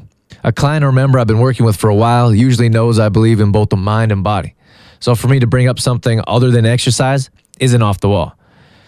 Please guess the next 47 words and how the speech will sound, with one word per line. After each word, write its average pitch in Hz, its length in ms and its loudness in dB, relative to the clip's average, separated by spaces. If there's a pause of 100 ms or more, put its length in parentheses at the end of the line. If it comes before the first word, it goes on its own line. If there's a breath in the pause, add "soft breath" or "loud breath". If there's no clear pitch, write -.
(160 soft breath)
I 120 100 0
also 147 220 -2
believe 127 220 0
that 113 140 0
most 113 280 0
people 113 280 0
in, 107 80 0
in 120 120 0
the 120 140 2
industry 117 560 0 (260 soft breath)
try 131 140 -2
to 127 80 -2
fix 127 220 -4
problems 123 340 0
externally, 110 720 -2 (140)
which 117 160 0
have 113 100 0
absolutely 117 500 0
nothing 120 340 0
to 113 100 2
do 110 160 2
with 107 280 0
anything 110 480 -2 (140)
on 117 160 0
the 113 100 0
outside, 113 520 -2 (460 soft breath)
which 120 180 -2
is 135 80 0
why 123 100 0
many 123 240 0
times 120 320 0
rehab 117 500 2 (120)
or 117 100 2
sports 127 340 -2
medicine 107 360 0
doesn't 113 260 0
work. - 340 -2 (380 soft breath)
Whatever 135 240 -2
the 135 80 -2
problem 123 320 0
is, 131 280 -2 (360 soft breath)
it - 60 0
needs 123 160 2
to - 40 -4
be 120 120 2
addressed 117 420 0
internally 127 640 -2